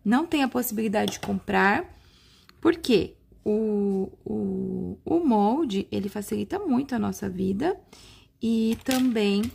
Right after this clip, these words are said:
o, a boquinha adesiva, né? E os olhinhos. Mas quero mostrar, através dessa série de aulas do Divertidamente,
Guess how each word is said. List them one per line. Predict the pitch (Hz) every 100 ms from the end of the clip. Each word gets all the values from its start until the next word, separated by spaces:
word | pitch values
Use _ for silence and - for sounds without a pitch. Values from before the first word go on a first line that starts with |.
| - - _ _ -
o, | 214 214 208 202 -
a |
boquinha | 202 240 - 214
adesiva, | 208 247 240 190 180 165
né? | 175 196 208
E | 190
os | 190
olhinhos. | 214 214 190 160 165 - - - - _ _
Mas | 220 214 196 220 320 370
quero | - 262 247
mostrar, | 254 254 - 202 185 -
através | 196 226 196 202 185
dessa | 196 -
série | 196 - 196 208 196
de | 185 180
aulas | 180 214 233 190 180 - - - - -
do | 208
Divertidamente, | 196 196 190 185 185 185 226 247 208 202